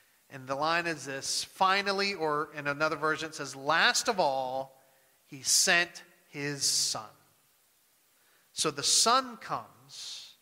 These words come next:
and, and the owner is thinking, "Well, if, they didn't respect my servants, but certainly they will respect my son.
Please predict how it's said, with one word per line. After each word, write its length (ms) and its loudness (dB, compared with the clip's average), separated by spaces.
and, 420 0
and 220 0
the 160 0
owner 300 2
is 120 -2
thinking, 300 -6
"Well, 160 4
if, 920 -6
they 120 6
didn't 180 2
respect 380 2
my 80 6
servants, 360 0
but 160 -8
certainly 680 4
they 160 4
will 180 -6
respect 420 0
my 120 4
son. 340 2